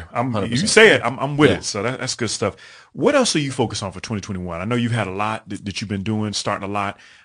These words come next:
Speaker 1: Twenty twenty-one, what would be the best thing for you to finish up the year strong and then, you know, next year coming up?
Speaker 2: <sighs> It, that's tough for me, bro, because, again, like, I think once you have the recipe to something else, you can kinda just keep spinning that recipe over and over and over
Speaker 1: Okay.
Speaker 2: again. Um,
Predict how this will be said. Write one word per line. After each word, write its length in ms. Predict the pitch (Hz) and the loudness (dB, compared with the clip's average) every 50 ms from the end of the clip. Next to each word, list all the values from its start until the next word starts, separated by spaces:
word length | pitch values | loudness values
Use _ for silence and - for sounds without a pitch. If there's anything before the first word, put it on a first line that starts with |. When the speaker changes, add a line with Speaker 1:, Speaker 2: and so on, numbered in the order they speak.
| _ _ - | _ _ -8
Speaker 1:
Twenty 200 | - 156 151 147 | -4 -4 -4 -4
twenty-one, 460 | - 147 131 120 113 117 120 113 107 | -4 -4 -4 -2 -2 0 0 -2 0
what 120 | 110 113 107 | -2 -2 -2
would 80 | 101 | -2
be 80 | 98 98 | -4 -6
the 80 | 95 | -6
best 260 | 82 - 101 92 - - | -4 -4 -4 -4 -4 -6
thing 120 | 107 98 95 | -6 -8 -8
for 140 | - - 92 | -8 -8 -8
you 80 | 90 | -8
to 60 | - | -10
finish 280 | - - 104 95 - - | -10 -10 -10 -8 -6 -6
up 120 | 95 - | -8 -8
the 80 | - 87 | -8 -8
year 120 | 90 92 | -8 -8
strong 400 | 87 - - 104 95 92 92 90 87 | -8 -8 -8 -6 -6 -6 -6 -8 -10
and 100 | 85 87 | -10 -10
then, 240 | 85 82 82 80 76 - | -10 -12 -12 -14 -14 -14
you 60 | 98 | -12
know, 100 | 87 85 | -12 -10
next 240 | 85 90 87 - - | -8 -10 -8 -8 -8
year 80 | 90 82 | -10 -10
coming 240 | - 90 85 82 87 | -12 -12 -12 -12 -12
up? 140 | - _ _ _ _ _ - - - - | -12 _ _ _ _ _ -20 -16 -8 -6
Speaker 2:
<sighs> 40 | - - - - - | -6 -6 -6 -6 -8
It, 160 | 123 - 110 | -10 -10 -6
that's 280 | 104 139 160 - - - | -8 -8 -6 -6 -8 -4
tough 240 | - 151 165 - - | -2 -2 -2 -2 -4
for 60 | 104 | -10
me, 140 | 95 90 87 | -10 -10 -4
bro, 180 | 85 104 101 | -2 -2 0
because, 400 | 95 101 - - 110 98 90 78 - | 0 -2 -2 -2 -2 -2 -2 -4 -8
again, 240 | 104 101 123 123 117 | -6 -4 -2 -2 -2
like, 160 | 101 - - | -2 -4 -4
I 40 | 107 | -4
think 180 | - 131 104 92 | -4 -4 -2 0
once 220 | 110 123 - 127 | -2 -2 -2 0
you 60 | 131 | 0
have 100 | 117 98 | 0 0
the 80 | 98 98 | 2 2
recipe 280 | 107 110 - - 117 | 2 0 0 -2 -4
to 60 | 101 95 | -4 -4
something 280 | - 113 104 110 110 110 | -4 -6 -6 -6 -6 -6
else, 160 | 113 110 - | -6 -6 -6
you 40 | - | -10
can 80 | 101 92 | -10 -10
kinda 160 | 101 95 87 | -8 -8 -8
just 100 | 85 - - | -8 -8 -8
keep 120 | 104 92 | -8 -8
spinning 220 | - - 92 87 85 | -8 -8 -8 -10 -8
that 120 | 78 58 | -8 -10
recipe 360 | 78 78 82 - - - - _ - | -10 -10 -10 -12 -14 -16 -20 _ -14
over 280 | 87 90 80 65 80 - | -12 -12 -12 -12 -16 -16
and 160 | - 87 85 - | -16 -16 -14 -12
over 200 | 78 76 - - | -14 -14 -12 -12
and 100 | 110 - | -12 -10
over 160 | - - 98 | -10 -10 -10
Speaker 1:
Okay. 100 | 87 85 80 | -10 -10 -12
Speaker 2:
again. 180 | 60 104 101 113 - - - _ - | -12 -12 -14 -14 -16 -20 -20 _ -6
Um, 380 | 92 95 92 92 90 85 80 | -4 -4 -4 -4 -6 -8 -10